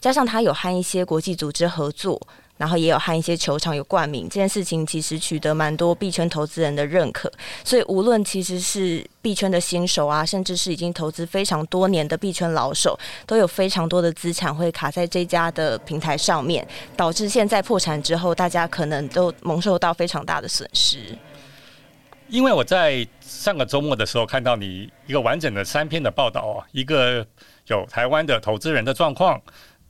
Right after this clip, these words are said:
Speaker 2: 那也很特别的，你访问的当中有，呃，有学生啊，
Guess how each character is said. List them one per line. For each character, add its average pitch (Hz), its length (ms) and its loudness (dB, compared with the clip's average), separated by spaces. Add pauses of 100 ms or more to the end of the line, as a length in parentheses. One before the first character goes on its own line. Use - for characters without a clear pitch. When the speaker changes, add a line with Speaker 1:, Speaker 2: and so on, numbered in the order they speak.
(240)
Speaker 2:
那 147 260 6
也 127 120 -2
很 180 140 0
特 254 220 0
别 147 120 0
的， 135 80 0
你 135 120 -2
访 110 160 0
问 131 100 -2
的 107 80 -6
当 139 200 -2
中 143 360 -2
有， 113 580 -6 (360)
呃， 127 180 -6
有 151 140 -8
学 147 200 2
生 214 160 2
啊， 196 220 0